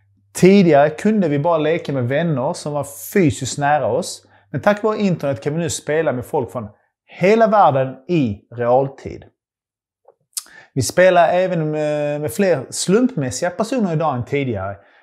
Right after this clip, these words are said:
Vårt nätverk har ökat, vilket är superhäftigt. Anledningen till att två tredjedelar inte spelar videospel är förmodligen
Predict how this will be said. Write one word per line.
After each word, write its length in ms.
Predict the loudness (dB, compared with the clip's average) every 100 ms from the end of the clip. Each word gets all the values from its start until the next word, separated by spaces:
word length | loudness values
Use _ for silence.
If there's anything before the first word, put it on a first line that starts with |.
| _
Vårt 180 | -6 -2
nätverk 760 | -2 0 0 0 -4 -8 -8 -2
har 380 | 0 0 -4
ökat, 400 | -6 -6 -8 -12 -14
vilket 220 | -16 -12
är 60 |
superhäftigt. 880 | -8 -6 -8 -8 -16 -18 -20 -20 _ _ _ _ _ _ _ _ _ _ _ _ _ _
Anledningen 580 | 4 4 6 4 2 0
till 160 | -2 -2
att 240 | -2 -6
två 180 | -6 -4
tredjedelar 500 | -2 -2 2 2 2
inte 320 | 2 2 0 -4
spelar 340 | 0 0 0
videospel 560 | 0 0 -2 -6 -8 -4
är 120 | -6
förmodligen 680 | -4 -4 -2 -2 -2 -4